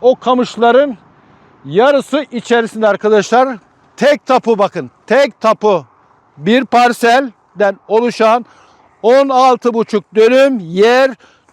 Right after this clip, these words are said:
dönümü bir milyon. Bunu bütün Yaşım, başım, hürmetim üzerine konuşuyorum. Burada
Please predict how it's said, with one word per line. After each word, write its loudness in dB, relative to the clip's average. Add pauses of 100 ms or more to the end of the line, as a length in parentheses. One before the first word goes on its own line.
(140)
dönümü 2 (200)
bir -2
milyon. 0 (480)
Bunu 2 (300)
bütün -2 (640)
Yaşım, -2
başım, 0
hürmetim 0
üzerine 0
konuşuyorum. 0
Burada 0